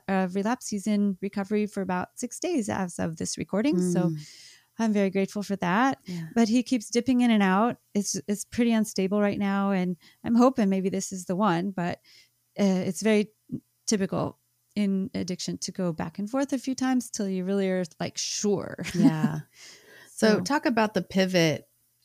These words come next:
Speaker 2: So the original concept was what, and then why
Speaker 1: Yeah.
Speaker 2: did you decide to kind of make it more adoption focused?
Speaker 1: Yeah. So the Safe Home podcast, we had four main topics: addiction,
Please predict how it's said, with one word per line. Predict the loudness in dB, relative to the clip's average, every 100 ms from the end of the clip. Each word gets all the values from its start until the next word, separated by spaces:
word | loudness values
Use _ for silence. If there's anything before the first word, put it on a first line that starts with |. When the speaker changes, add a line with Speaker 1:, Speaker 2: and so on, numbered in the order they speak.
| _ -6
Speaker 2:
So | 0 0 -2 -10
the | -2 2
original | 6 6 6 4
concept | 4 4 4 4 2 2 0
was | 2 4 4 2 0 -4 -10
what, | -6 0 2 2 0
and | -2 0 0
then | 0 -2 -2 -4
why | -2 2 6
Speaker 1:
Yeah. | 6 4
Speaker 2:
did | 2 2
you | 0
decide | 0 2 2 0
to | -4
kind | 0 0 2
of |
make | 2 0
it | -2
more | 0 0
adoption | 0 -2 -2 -2 -2
focused? | -2 -4 -4 -4 -4 -6 -10 -12 -20 _ _ _ _ _ _ -20 _ _
Speaker 1:
Yeah. | 4 6 4 0
So | 0 2
the | 4 2 0 -10
Safe | 0 0 4
Home | 2
podcast, | 2 0 0 -2 -4 -10 -16 -4
we | 0
had | 2 0
four | 0 4 6
main | 6 4 2
topics: | 0 -2 -8 -12 -4
addiction, | -2 -2 0 2 4 4 4 2